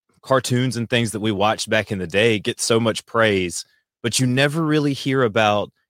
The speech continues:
G I Joe. I, and, and you, you might have some theories behind that. I, I honestly think it's the military stuff. I don't know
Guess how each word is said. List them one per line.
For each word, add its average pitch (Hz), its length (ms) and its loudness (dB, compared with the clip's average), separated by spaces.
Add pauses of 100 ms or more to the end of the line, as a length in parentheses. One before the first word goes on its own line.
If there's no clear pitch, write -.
(100)
G 123 220 4
I 101 120 4
Joe. 98 300 0
I, 101 260 -2
and, 127 280 -6
and 120 340 -6 (320)
you, 180 200 2
you 180 200 0
might 156 300 4
have 113 300 0
some 107 180 -4
theories 98 340 0
behind 87 380 -4
that. 98 120 2
I, 139 320 2
I - 20 0
honestly 139 600 2 (460)
think 113 140 0
it's 113 140 -6
the 98 80 -10
military 135 600 0
stuff. 139 480 -2
I 123 120 0
don't 123 220 0
know 117 420 0